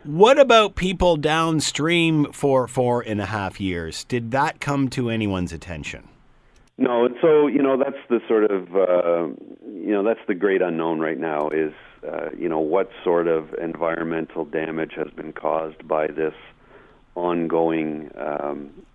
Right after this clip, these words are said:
Speaker 2: you know, this ongoing problem.
Speaker 1: Was
Speaker 2: Long-lasting ongoing problem, by the way. Um, i-, and it should be pointed out that, um, you know, as, as goofy as it sounds, uh, these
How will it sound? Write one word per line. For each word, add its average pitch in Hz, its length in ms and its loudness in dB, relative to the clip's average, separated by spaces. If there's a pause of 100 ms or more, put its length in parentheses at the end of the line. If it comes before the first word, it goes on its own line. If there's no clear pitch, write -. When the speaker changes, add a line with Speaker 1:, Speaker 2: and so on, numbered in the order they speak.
(220)
Speaker 2:
you 90 80 -4
know, 80 120 0
this 80 140 -6
ongoing 78 460 -2
problem. 76 440 -2 (720)
Speaker 1:
Was 180 300 2
Speaker 2:
Long-lasting 87 540 -4
ongoing 76 440 -2
problem, 76 420 -2
by 76 160 -2
the 76 100 -4
way. 73 160 -4 (640)
Um, 78 380 -6 (380)
i-, - 180 2
and 151 240 4
it 160 180 2
should 190 140 0
be 151 80 2
pointed 110 380 2
out 98 260 4
that, 92 380 2 (180)
um, 87 460 -4 (180)
you 113 120 0
know, 101 80 2
as, 98 400 -2
as 87 80 -6
goofy 120 300 4
as 90 120 2
it 82 180 -4
sounds, 95 400 0 (560)
uh, 85 180 -2
these 113 320 0